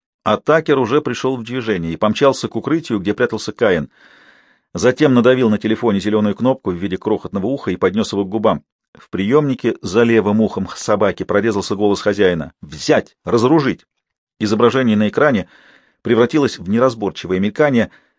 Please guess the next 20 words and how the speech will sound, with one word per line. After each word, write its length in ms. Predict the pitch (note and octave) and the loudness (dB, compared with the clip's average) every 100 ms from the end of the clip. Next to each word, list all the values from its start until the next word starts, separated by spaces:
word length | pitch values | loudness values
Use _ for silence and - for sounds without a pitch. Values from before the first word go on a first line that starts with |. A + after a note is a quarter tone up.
| _ _ _ | _ _ _
Такер, 380 | - C#3+ D#3 B2+ | 0 0 0 -4
пригнувшись, 680 | - B2+ A#2 B2 D3+ - C3 | -2 -2 -2 -2 -4 -4 -4
продолжил 520 | - C3 A#2+ G2+ G2+ | 0 0 2 0 0
бег. 320 | F2+ C#3 C#3 - - | -2 -4 -6 -10 -4
«Уже 460 | A#2 G2+ D#3 E3 | -2 0 0 0
иду, 240 | D#3+ F3+ D#3+ | -2 0 2
дружище!» 580 | D3+ D#3+ D3 - F#2 - _ _ _ _ _ _ _ _ _ _ - | 2 0 -4 -4 -8 -10 _ _ _ _ _ _ _ _ _ _ 0
Каин 280 | B2 C#3 | 4 6
ощутил 380 | B2+ - A#2+ C3+ | 4 0 -4 -4
вкус 260 | - A#2 - | -4 -6 -6
крови, 300 | - D3 G#2+ | 0 2 0
услышал, 460 | - G2 C3 A#2 | -2 -4 -4 -2
как 220 | - A2+ - | 0 -2 -2
хрустнула 560 | - C#3+ C#3+ C3 C3 | -2 2 2 0 -2
кость 440 | - B2 F#2 - _ | 0 0 0 -4 _
под 160 | F#2 F#2 | -4 0
мощным 340 | A#2 - G2+ | 0 0 0
давлением 420 | G#2+ G#2+ G2 G2 | 2 2 0 0
его 180 | F#2 G2 | 0 -2
челюстей. 520 | - D#3 A#2 - F2 | 0 0 0 -4 -8